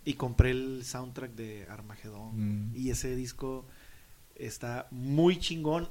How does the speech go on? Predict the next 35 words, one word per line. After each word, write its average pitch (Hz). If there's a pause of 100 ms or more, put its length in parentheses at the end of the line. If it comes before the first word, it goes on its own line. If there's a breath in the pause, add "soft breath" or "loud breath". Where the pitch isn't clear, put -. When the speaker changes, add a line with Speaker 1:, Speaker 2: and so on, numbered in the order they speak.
Speaker 1:
Más 208
que 254
la 233
rola 170
de 165
Aerosmith, 180
que 127
es 123
la 139
que 120
abre 123
y 113
la 107
famosísima -
y -
todo 117
ese 131
pedo. 143 (580 loud breath)
Foo 165
Fighters, 180
güey, 202
tiene 160
una, 180
un 160
cover, 165
güey, 170 (260)
de 123
Have 139
a -
Cigar 151
de 117
Pink 135
Floyd, 147
güey. 214 (100)
Speaker 2:
Ujú. 117